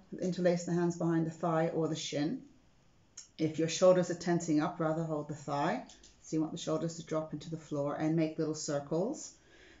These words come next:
So we're drawing circles with the left knee in space in a range that's easy to breathe,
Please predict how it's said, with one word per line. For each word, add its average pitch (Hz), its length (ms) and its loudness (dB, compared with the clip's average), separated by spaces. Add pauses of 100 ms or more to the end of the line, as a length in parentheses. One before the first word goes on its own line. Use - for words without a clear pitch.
So - 120 -6
we're 208 80 4
drawing 202 320 2
circles 185 460 2
with 175 100 0
the - 60 -10
left 165 280 -2
knee 156 180 6
in 147 100 -2
space - 560 -2 (2250)
in 185 140 0
a 180 60 4
range 175 360 8
that's 156 220 -2
easy 165 360 6
to - 80 -4
breathe, 160 460 4